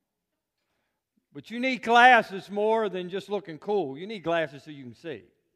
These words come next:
So you can see. Look at your neighbor and say, "I've decided to walk by faith, not by, not by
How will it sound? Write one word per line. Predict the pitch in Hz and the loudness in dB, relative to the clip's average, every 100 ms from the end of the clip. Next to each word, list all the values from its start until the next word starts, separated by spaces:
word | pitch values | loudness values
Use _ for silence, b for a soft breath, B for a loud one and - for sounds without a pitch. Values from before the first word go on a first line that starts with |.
| _ _ _ _ _ _ _ _ _ _ _ _ _ | _ _ _ _ _ _ _ _ _ _ _ _ _
So | 151 | -18
you | 151 143 | -16 -16
can | 123 | -18
see. | - 123 101 _ _ _ _ _ _ _ _ _ _ _ _ - | -18 -20 -20 _ _ _ _ _ _ _ _ _ _ _ _ -10
Look | 180 214 | -6 -6
at | 240 | -8
your | 240 254 | -8 -2
neighbor | 254 247 208 220 | 0 0 -2 -6
and | 202 | -6
say, | - 202 | -2 0
"I've | 196 208 214 | 4 4 2
decided | 247 - 226 226 208 196 | -8 0 2 2 0 -4
to | |
walk | 196 214 220 220 | 0 2 2 2
by | 214 208 196 160 - _ _ _ _ | 6 6 6 2 -8 _ _ _ _
faith, | - 233 190 156 147 _ _ _ _ _ _ _ _ _ | -4 0 0 -4 -10 _ _ _ _ _ _ _ _ _
not | 143 165 170 | -6 -4 -4
by, | 175 165 165 143 - _ _ _ _ _ _ | 0 2 2 0 -10 _ _ _ _ _ _
not | 156 170 | -8 -8
by | 160 160 151 131 | -4 -2 -2 -6